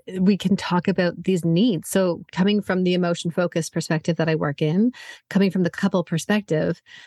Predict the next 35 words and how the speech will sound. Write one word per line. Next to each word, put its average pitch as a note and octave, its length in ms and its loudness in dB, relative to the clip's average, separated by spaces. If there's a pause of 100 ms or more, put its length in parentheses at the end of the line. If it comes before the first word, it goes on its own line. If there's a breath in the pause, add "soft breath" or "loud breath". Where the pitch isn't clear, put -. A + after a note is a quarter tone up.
this G3+ 180 0
is G3+ 220 0 (280)
the G3+ 500 0
most G3 300 2
beautiful G#3 320 0
example G#3 460 0
of E3+ 160 -2
what F#3 220 0
our F#3+ 100 -2
children G3 400 -2
one F#3 140 0
day F3+ 160 0
could F3 180 -2
do, G3 480 0 (340 loud breath)
is G3+ 140 0
to - 80 -2
have F#3+ 240 2
the G3+ 100 0
needs F#3+ 280 0
conversation, F#3 880 -2 (340 loud breath)
which G3+ 260 0
is C#4+ 340 0
the, D#3+ 380 -2 (360 loud breath)
"My F#3 340 2
sensory D3+ 400 -4
cup D3 220 -4
is D#3 100 0
overwhelmed D#3+ 560 0
right E3 140 0
now. E3 220 0
I G#3+ 80 2
really F#3+ 360 2
need G#3 300 0
to G#3 80 0
go F#3+ 460 0